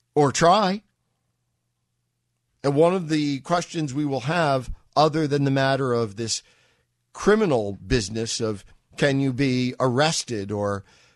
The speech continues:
pursued criminally for something you say, can a, can a candidate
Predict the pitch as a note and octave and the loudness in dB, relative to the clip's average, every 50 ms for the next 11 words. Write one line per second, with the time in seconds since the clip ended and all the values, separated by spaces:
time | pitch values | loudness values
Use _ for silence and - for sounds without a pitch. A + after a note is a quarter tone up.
0 | _ - - C3 B2 - D3+ D3 C#3 C3+ B2 - - F3+ F3+ E3+ E3 C#3+ B2 A#2 | _ -8 -6 -4 -2 0 0 0 0 0 -4 -4 -2 0 0 0 0 0 -2 -2
1 | A2 G#2+ G#2+ - - - A2 - - B2+ B2+ B2 - - A#2+ A#2+ A#2+ A#2 A2+ A2 | -2 -4 -6 -6 -8 -8 -6 -4 -2 -2 -2 -4 -6 -8 -8 -8 -8 -8 -8 -6
2 | G2+ - - - D#3 D#3+ C#3+ A#2+ G#2+ F#2+ F#2 F#2+ G2+ F#2+ - _ _ _ _ _ | -4 -4 0 2 2 2 2 0 -2 -2 -4 -6 -8 -10 -12 _ _ _ _ _
3 | _ - - B2+ A#2+ A#2 A2 - - - A#2+ G#2 G2+ - - - D#3 D#3+ E3 D#3+ | _ -6 -2 -2 -2 -2 -4 -6 -6 -4 -4 -4 -4 -6 -4 -4 -2 0 0 0
4 | D3 C#3 A2+ A2 A2 G#2 - | -2 -2 -2 -4 -4 -6 -8